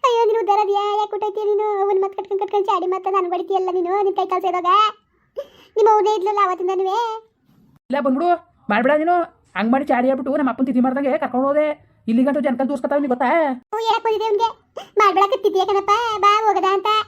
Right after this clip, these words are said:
Speaker 2: ಆ, ಹೇಳಿರೋದಕ್ಕೆ ಹೇಳಲ್ಲ ನೀನೇ. ಯಾಕ್ ಮಾಡಕ್ ನಮ್ಗೆ ಹಣೆ ಬರ್ ಬಂದಿದ್ದದ ನಡ್ರಿ.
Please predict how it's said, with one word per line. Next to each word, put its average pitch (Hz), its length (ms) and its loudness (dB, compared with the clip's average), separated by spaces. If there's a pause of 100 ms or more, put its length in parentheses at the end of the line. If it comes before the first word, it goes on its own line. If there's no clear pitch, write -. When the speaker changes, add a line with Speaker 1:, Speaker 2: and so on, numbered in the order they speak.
(200)
Speaker 2:
ಆ, 226 180 -4
ಹೇಳಿರೋದಕ್ಕೆ 277 520 2 (100)
ಹೇಳಲ್ಲ 277 360 2
ನೀನೇ. 311 420 -2 (300)
ಯಾಕ್ 202 180 2
ಮಾಡಕ್ 254 180 4
ನಮ್ಗೆ 262 140 2
ಹಣೆ 220 160 -2
ಬರ್ 220 120 0
ಬಂದಿದ್ದದ 262 340 -2
ನಡ್ರಿ. 240 300 0